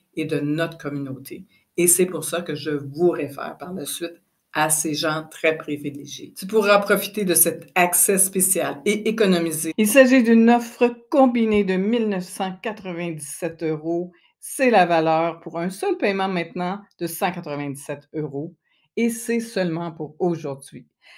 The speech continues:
Vous avez accès à voyager dans des villas avec vue sur l'océan et des piscines privées,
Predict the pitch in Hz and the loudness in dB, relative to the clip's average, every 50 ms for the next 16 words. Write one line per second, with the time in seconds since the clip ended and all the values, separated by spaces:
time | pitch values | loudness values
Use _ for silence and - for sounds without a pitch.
0 | - - _ - - - - - 180 165 170 180 220 214 214 220 220 220 214 196 | -20 -20 _ -20 -20 -20 -16 -14 -12 -2 4 6 6 8 8 8 8 6 4 2
1 | 196 196 - - - 196 190 202 - 165 160 151 147 147 160 165 160 151 147 143 | 2 0 -4 -6 -2 -2 -2 -2 0 -2 0 -2 -2 -2 -2 0 0 0 -2 -4
2 | 143 143 139 143 139 131 131 131 127 139 147 175 214 220 214 208 196 180 175 165 | -6 -8 -8 -8 -6 -8 -8 -10 -10 -10 -10 -6 -4 -2 0 2 4 4 4 4
3 | 151 151 143 135 - - - 160 143 135 139 151 165 170 175 180 - - - 156 | 2 0 -4 -8 -10 -12 -12 -12 -12 -10 -8 -6 -6 -6 -8 -10 -14 -10 -6 -4
4 | 156 156 147 139 - 165 165 165 180 196 220 240 233 - - 214 214 202 180 175 | -4 -4 -4 -4 -4 -4 -2 -2 0 0 0 0 -2 -2 -2 0 0 0 0 -2
5 | 175 180 180 _ _ - - - - - _ - 165 196 196 160 180 175 - - | -2 -4 -10 _ _ -20 -20 -20 -20 -20 _ -4 -2 -2 0 0 -2 -4 -4 -6
6 | 196 180 175 - 170 165 156 151 151 - _ - 202 196 226 247 247 254 247 226 | -10 -10 -8 -6 -6 -6 -4 -6 -8 -12 _ -12 -8 -4 -2 0 0 0 0 0
7 | 208 226 226 220 208 214 - | 0 0 0 -2 -4 -8 -12